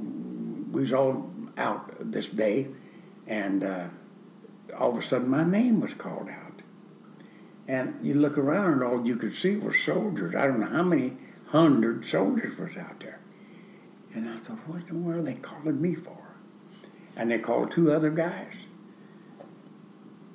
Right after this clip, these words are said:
They said, "Get your duffel bags and get it, be at a certain location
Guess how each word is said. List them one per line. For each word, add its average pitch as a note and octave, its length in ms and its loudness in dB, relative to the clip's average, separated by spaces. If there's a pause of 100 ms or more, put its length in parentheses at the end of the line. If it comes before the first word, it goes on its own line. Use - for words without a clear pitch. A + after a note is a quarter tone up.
(100)
They A2+ 140 4
said, A#2 280 2
"Get E3 240 4
your D#3 100 6
duffel E3+ 340 4
bags F3 500 4
and C3+ 140 2
get D3 140 4
it, A#2+ 240 -2
be D#3 140 6
at D#3 60 4
a C3 80 2
certain E3 380 2
location C#3 1200 0